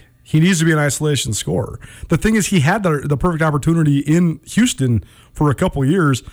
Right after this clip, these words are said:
and then Houston got out over their skis. Daryl Morey, the general manager, he thought that the key was to add other superstars, and if you do, it, they can't be ball dominant superstars. Chris Paul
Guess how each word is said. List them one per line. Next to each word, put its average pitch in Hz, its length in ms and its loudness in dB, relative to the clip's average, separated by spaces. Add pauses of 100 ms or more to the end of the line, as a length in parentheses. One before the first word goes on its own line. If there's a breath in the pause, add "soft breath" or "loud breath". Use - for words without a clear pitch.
(280 loud breath)
and 151 120 2
then 156 80 2
Houston 185 400 0
got 160 160 0
out 165 160 0
over 151 160 0
their 117 140 0
skis. 175 340 -2
Daryl 147 260 0
Morey, 156 240 2
the 127 100 0
general 135 240 0
manager, 139 320 0
he 180 260 0
thought - 300 -2
that 143 140 -4
the 117 60 -8
key 185 260 -2
was 151 200 2
to 123 120 -6
add 143 200 -2
other 147 340 0 (320 loud breath)
superstars, 143 720 0
and 156 120 2
if - 100 -2
you 185 80 4
do, 180 440 2
it, 131 180 -6
they 151 120 -2
can't 175 240 -6
be 160 100 0
ball 143 220 0
dominant 139 360 0
superstars. 95 540 -4
Chris 208 240 -2
Paul 175 500 -2